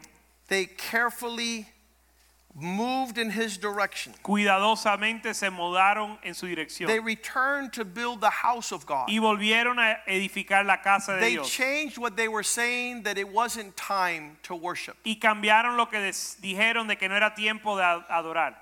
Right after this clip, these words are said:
Speaker 1: So verse thirteen,
Speaker 2: Así que verso trece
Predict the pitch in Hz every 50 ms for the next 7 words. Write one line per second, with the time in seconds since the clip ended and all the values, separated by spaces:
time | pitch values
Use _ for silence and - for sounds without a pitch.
0 | - - - - 214 214 196 196 226 226 220 - - 233 226 214 220 - - 240
1 | 247 240 208 180 175 170 180 190 185 - 175 165 - 208 - 208 190 185 202 202
2 | 196 - 208 196 - 208 196 185 156 - - 156 180